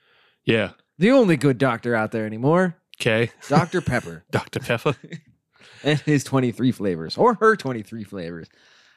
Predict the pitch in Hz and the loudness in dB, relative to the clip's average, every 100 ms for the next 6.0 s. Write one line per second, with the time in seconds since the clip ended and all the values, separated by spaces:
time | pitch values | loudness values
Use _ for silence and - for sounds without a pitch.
0 | _ - 185 170 151 151 147 123 131 120 | _ -2 0 2 2 4 2 2 0 -2
1 | - 117 104 117 160 190 - - 277 - | -4 -4 0 2 4 2 -4 -2 0 2
2 | 247 214 208 202 185 170 156 151 131 123 | 2 2 2 2 4 4 4 4 4 4
3 | 131 117 - 123 120 117 123 139 135 139 | 2 0 -4 0 0 2 2 4 2 4
4 | 127 120 117 117 120 110 _ _ - 123 | 4 4 0 0 -6 -6 _ _ -2 -2
5 | - 120 127 117 - 160 151 98 90 - | -4 -2 -2 -2 0 2 2 0 -6 -10